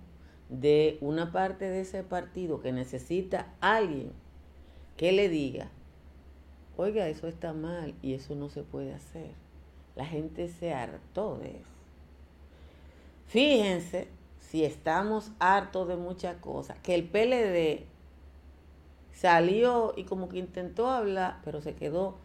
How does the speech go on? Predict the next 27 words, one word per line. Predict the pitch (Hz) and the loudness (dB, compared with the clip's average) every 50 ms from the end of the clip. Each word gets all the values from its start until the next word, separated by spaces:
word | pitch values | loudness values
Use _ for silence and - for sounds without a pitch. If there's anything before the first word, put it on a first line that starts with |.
| - - - | -20 -12 -8
medio | - 160 160 160 165 170 180 | -6 -4 -4 0 2 4 6
hablo, | 202 240 254 240 220 202 | 6 6 6 6 4 2
medio | 185 180 170 160 156 147 | 0 -2 -2 -2 -2 -2
estoy | 151 165 175 175 | -2 -4 -6 -4
callado, | 175 185 180 180 185 170 - - - - - - | -4 -6 -4 -4 -4 -6 -6 -8 -14 -20 -20 -16
porque | - 208 196 - 202 - - - | -14 -12 -10 -8 -8 -8 -8 -8
no | 196 202 202 208 226 247 247 | -6 -4 -4 -4 -4 -4 -6
tiene | - - 196 196 202 208 220 220 214 202 175 - | -6 -6 -2 0 0 0 0 -2 -4 -6 -6 -6
calidad | - 170 170 160 156 151 151 165 180 | -6 -4 -4 -4 -4 -4 -4 -4 -6
moral | 190 175 165 151 147 151 139 123 - - | -6 -6 -6 -4 -4 -4 -4 -4 -6 -8
para | - - - - | -8 -8 -6 -6
eso. | - - - - - - - - - - - - | -8 -8 -12 -14 -16 -20 -20 -20 -20 -18 -14 -4
Entonces | 196 190 277 302 294 294 247 | 6 8 8 8 10 10 10
el | 226 | 10
ruido | 214 214 214 220 240 262 330 359 359 349 320 269 254 240 | 8 8 6 4 4 4 4 4 4 4 4 4 4 6
al | 240 233 220 | 6 4 4
gobierno | 196 190 180 196 220 233 247 262 247 | 2 2 4 4 4 4 2 0 0
de | 233 226 | 0 2
Luis | 220 214 233 233 | 2 2 2 2
Abinader | 226 220 220 214 208 196 185 160 151 139 147 - - - - - - - | 0 0 0 0 0 -2 -4 -2 -2 -4 -4 -6 -12 -18 -20 -20 -8 -4
se | 226 226 | -2 0
lo | 226 214 | 0 0
está | 220 226 | 0 -2
haciendo | 226 220 - 247 240 226 233 233 | -4 -4 -4 -4 -2 -2 0 0
su | 240 233 | 0 -2
propia | 233 - 226 220 226 214 226 208 | 0 -2 -2 -2 0 -2 -2 -2
gente. | 214 - - - - - 180 - | 0 -2 -2 -2 -2 -4 -8 -12